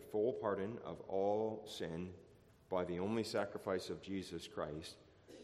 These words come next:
which he himself has once accomplished on the cross, and that we, by the Holy Ghost, are engrafted into Christ, who according to his human nature is now not on earth, but in heaven at the right hand of God his Father,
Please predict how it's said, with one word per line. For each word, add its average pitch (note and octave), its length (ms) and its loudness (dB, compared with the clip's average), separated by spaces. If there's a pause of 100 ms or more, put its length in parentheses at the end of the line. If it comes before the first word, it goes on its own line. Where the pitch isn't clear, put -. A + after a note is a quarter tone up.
(120)
which - 200 -2
he C3 180 2
himself A2 720 2
has G2+ 480 2
once G#2+ 360 0
accomplished G#2 640 -2
on F#2+ 260 2
the F#2 60 -2
cross, D#2+ 580 0 (720)
and F#2+ 180 0
that G#2 420 2
we, A2 320 0
by G#2 300 4
the A#2 100 0
Holy G#2 280 0
Ghost, F#2 460 0
are F2+ 220 0
engrafted G#2 680 2
into A2 360 -4
Christ, - 580 -4 (580)
who F#2+ 100 0
according A#2 480 2
to A2 140 -4
his F#2+ 240 0
human B2 300 0
nature F#2+ 360 0
is F2 240 -4
now F#2+ 380 2 (120)
not F#2 200 4
on C3 120 2
earth, E2+ 300 -2 (560)
but F2+ 140 2
in F2+ 120 0
heaven G2 360 2
at E2+ 160 -6
the D#2+ 80 -2
right A2 280 4
hand A2 200 0
of - 120 -4
God F2 280 2
his F2+ 160 -2
Father, F2 500 2